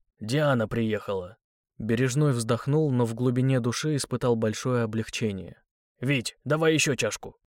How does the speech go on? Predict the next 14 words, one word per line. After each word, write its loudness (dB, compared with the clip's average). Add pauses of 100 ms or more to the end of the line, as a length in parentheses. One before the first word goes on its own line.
(360)
Разговор 0
предстоял 0
неформальный, -2 (380)
и -2
хотя 0
офицеров 0
связывала 2
не 2
только 0
работа, 2
но 0
и 0
крепкая 0
дружба, -2